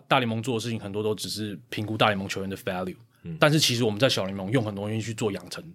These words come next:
Speaker 1: 的动作。
Speaker 2: 是，是，是。
Speaker 1: 那如果这个东西能够协助，呃，中职二军做养成，让更多的球员变好，那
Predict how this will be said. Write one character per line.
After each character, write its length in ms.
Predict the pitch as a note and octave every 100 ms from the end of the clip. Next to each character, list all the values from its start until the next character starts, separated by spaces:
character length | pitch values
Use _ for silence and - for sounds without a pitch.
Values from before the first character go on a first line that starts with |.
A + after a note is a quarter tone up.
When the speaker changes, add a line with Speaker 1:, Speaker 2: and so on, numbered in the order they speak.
| _
Speaker 1:
的 80 | -
动 200 | G2+ F2
作。 140 | E2
Speaker 2:
是， 80 | E3
是， 60 | -
是。 60 | D2 - - - -
Speaker 1:
那 160 | E3
如 200 | C#3+ D3+
果 160 | E3+ C#3+
这 100 | D#3
个 40 |
东 180 | C#3+ C#3+
西 260 | C3+ C3+ C3
能 180 | B2 A#2+
够 180 | D3
协 360 | C3+ - A2+ A2
助， 400 | A2+ C#3+ A#2 G2 - _ _ _ _ _ _ -
呃， 200 | A#2+ A2
中 180 | D3 D3
职 200 | C#3+ A#2
二 140 | C3+
军 180 | A#2 A#2+
做 140 | C3
养 200 | A#2+ F2
成， 320 | E2+ - F2 F2 _ _ _
让 160 | - D#3
更 160 | D#3+ C#3+
多 140 | C3
的 40 |
球 80 | A#2
员 140 | A2 A2
变 220 | C3+ F#2+
好， 320 | - - - _ _ - - _ _
那 320 | C#3 C3 A#2